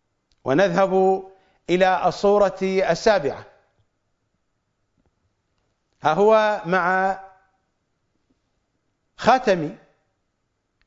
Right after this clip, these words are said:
الذي كان رئيساً لإيران في السنوات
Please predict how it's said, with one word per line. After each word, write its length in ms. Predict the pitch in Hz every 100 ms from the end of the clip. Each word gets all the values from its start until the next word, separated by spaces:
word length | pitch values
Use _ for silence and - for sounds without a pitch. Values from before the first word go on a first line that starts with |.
| _
الذي 380 | 139 147 156 156
كان 480 | 151 190 185 175 170 - - -
رئيساً 680 | 156 180 247 233 214 196 185 - _ _ _ _ _ -
لإيران 760 | 165 165 175 202 220 196 226 - _ _ _ _ _ _ _ _ _ _
في 420 | _ 180 175 175 165
السنوات 680 | - 170 175 180 202 196